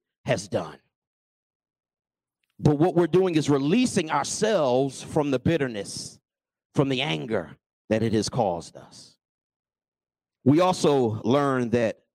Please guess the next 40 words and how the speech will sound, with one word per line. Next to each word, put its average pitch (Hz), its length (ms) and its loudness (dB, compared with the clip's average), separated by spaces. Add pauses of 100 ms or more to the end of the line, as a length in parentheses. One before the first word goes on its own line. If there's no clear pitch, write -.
(120)
uh, - 200 -20
forgiveness 147 640 -2
is 127 160 -6
not 170 400 -4 (300)
trusting 170 560 -2
the 135 100 0
person 98 680 -4 (180)
who 123 180 2
hurt 113 340 0
you. 85 200 -12 (1400)
Forgiveness 156 580 2
does 160 240 2
not 151 160 0
mean 170 260 2
that 147 120 2
I 135 100 2
immediately 156 520 0
go 156 200 0
back 165 320 0
to 165 100 -4
the 139 80 -6
person 127 480 -2
and 110 160 -4 (300)
open 196 360 2
up 180 140 0
my 165 200 0
heart 175 440 0
and 143 140 -2
my 156 140 2
life 160 360 -2
again 156 440 -2
to 190 220 -4
them. 98 300 -6 (720)
No, 147 300 4
that's 156 260 0
not 160 200 -2
what 214 140 0
forgiveness 104 560 -4
is. 90 220 -2
That, 151 200 0